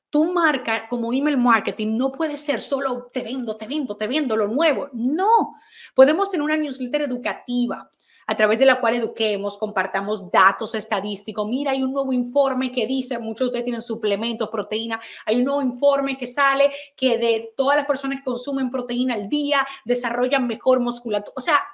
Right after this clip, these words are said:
tenemos que buscar ese tipo de contenido, porque ese es el contenido que refuerza esa confianza entre marca. ¿Qué es lo que tú puedes tener? Mensual o quincenal. Yo puedo entender que semanal es demasiado, pero por lo menos intenta quincenal,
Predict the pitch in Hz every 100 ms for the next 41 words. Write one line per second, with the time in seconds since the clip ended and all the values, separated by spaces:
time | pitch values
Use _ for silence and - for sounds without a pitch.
0 | - 285 381 453 - 254 214 - 254 247
1 | 247 247 240 247 247 220 196 190 208 156
2 | - _ _ _ - 208 240 240 294 262
3 | 254 233 214 226 240 233 202 185 - 233
4 | 247 - - 180 - - - 202 240 226
5 | 202 - 220 233 214 - - - 190 180
6 | 185 190 170 - 139 _ _ _ _ 277
7 | 277 349 320 285 311 311 311 311 302 -
8 | - _ _ - 196 196 196 - 330 370
9 | 392 - 233 - 214 180 - 170 165 170
10 | 151 143 _ _ _ - 233 247 294 285
11 | 277 277 254 220 208 247 214 214 190 -
12 | - 196 170 185 - _ _ 226 226 226
13 | 214 208 247 262 262 254 247 247 220 -
14 | 190 180 196 185 143